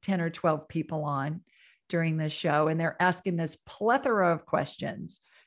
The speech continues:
"Can you scan my dog? Can you scan me? Is my mom dying? Is,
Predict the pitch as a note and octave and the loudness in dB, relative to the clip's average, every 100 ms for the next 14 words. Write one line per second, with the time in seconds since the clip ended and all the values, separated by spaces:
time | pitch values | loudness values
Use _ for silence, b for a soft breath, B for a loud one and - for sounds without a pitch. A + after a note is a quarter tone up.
0 | _ E3+ E3 E3 - A3 B3+ A#3 F#3+ - | _ -4 -2 -2 -4 -4 -2 -2 -2 -4
1 | - - E3+ D#3+ - A#3 G#3+ E3+ - - | -6 -6 -4 -4 -2 0 2 0 -2 -6
2 | - - D3+ D3 - - _ _ F#3+ G#3+ | -8 -4 0 0 -4 -12 _ _ -2 0
3 | B3+ A3+ F3 - - - - E3 - | 2 0 -2 -4 -8 -10 -10 -10 -10